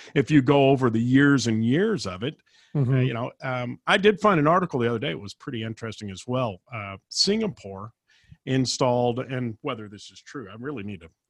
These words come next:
Speaker 1: investigate that a little more, but I found an article that said Singapore had installed U V C in a lot of their school systems.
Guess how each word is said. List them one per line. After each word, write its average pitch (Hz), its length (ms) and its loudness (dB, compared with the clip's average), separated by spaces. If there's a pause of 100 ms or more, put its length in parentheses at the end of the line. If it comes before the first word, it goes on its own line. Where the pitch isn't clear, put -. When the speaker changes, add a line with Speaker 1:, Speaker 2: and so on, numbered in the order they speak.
Speaker 1:
investigate 104 640 -14
that 101 120 -18
a - 20 -18
little 92 160 -18
more, 123 240 -4
but 104 180 -12
I 104 180 -12
found 131 220 -6
an 104 100 -8
article 117 400 -6
that 107 120 -16
said 113 300 -12
Singapore 156 520 -6
had 120 100 -10
installed 117 400 -10
U 120 120 -4
V 117 160 -6
C 120 280 -8
in 104 80 -10
a 101 60 -12
lot 117 200 -8
of 107 80 -12
their 92 120 -12
school 185 300 -4
systems. - 580 -14